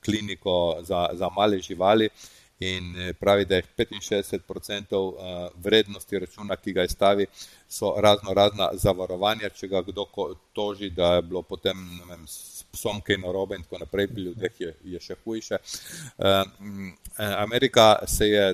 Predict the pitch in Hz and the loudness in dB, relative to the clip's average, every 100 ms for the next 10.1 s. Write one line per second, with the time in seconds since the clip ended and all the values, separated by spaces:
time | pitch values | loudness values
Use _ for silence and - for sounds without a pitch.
0 | - _ - 135 117 - 113 104 98 101 | 0 _ -6 -4 -4 2 6 6 6 2
1 | 104 117 104 95 85 87 92 110 110 101 | -2 0 2 2 2 0 2 6 8 6
2 | - - 104 95 95 92 117 120 113 - | 4 -4 -4 -4 -6 -6 -8 -6 -10 -4
3 | 120 104 92 95 98 107 - - 98 95 | -4 -2 -4 -6 -10 -12 -14 -14 -14 -14
4 | 95 104 98 - 104 - 101 90 101 - | -12 -12 -12 -12 -16 -14 -10 -8 -8 -6
5 | 95 - 90 90 90 85 85 - 92 85 | -6 -4 -4 -4 -6 -8 -14 -12 -14 -4
6 | 90 104 120 117 120 120 123 123 120 - | 2 4 4 0 -8 -4 2 4 4 0
7 | - - - - 92 92 92 92 90 90 | -20 -20 -20 -6 2 2 4 4 4 6
8 | 92 - - - - 110 101 - 110 98 | 6 4 -4 -18 -4 0 0 0 2 2
9 | 95 98 101 98 95 - 98 95 - 101 | 2 -2 0 -2 -2 2 4 4 0 -6